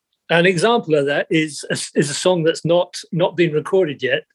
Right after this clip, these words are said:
although it happened a long time. I, I used to, I, I was working in a guitar store repairing, which is what I've been doing since, since nineteen ninety. And, uh, the shop manager was talking to this kid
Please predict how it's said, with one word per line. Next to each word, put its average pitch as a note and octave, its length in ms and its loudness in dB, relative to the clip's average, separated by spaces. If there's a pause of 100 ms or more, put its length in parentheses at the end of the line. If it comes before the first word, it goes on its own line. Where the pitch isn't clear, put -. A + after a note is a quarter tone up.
although C#3+ 340 2 (540)
it F3 100 0
happened F3+ 280 -2
a D#3 40 4
long D#3 160 2
time. D3 300 -2
I, D3+ 260 2
I D3 60 -2
used F3 300 -2
to, E3+ 260 0 (100)
I, D3+ 200 -4 (100)
I D#3+ 60 -2
was C#3+ 200 0
working E3+ 380 0
in D3+ 140 0
a C#3+ 260 0 (400)
guitar F3+ 300 0
store C3 320 -2
repairing, B2+ 600 -2
which D#3 200 -10
is B2 120 -4 (360)
what F#3 180 2
I've D3+ 120 2
been C#3+ 220 2
doing C3+ 360 2
since, - 600 -6 (680)
since - 360 -4
nineteen C3 460 4
ninety. C3+ 560 2 (160)
And, D3 400 0
uh, D3+ 320 0 (260)
the E3 380 0
shop A3 300 -4
manager E3+ 400 0
was D3+ 160 -4
talking E3+ 340 -4
to C#3+ 140 -8
this C#3 180 0
kid C3 400 -2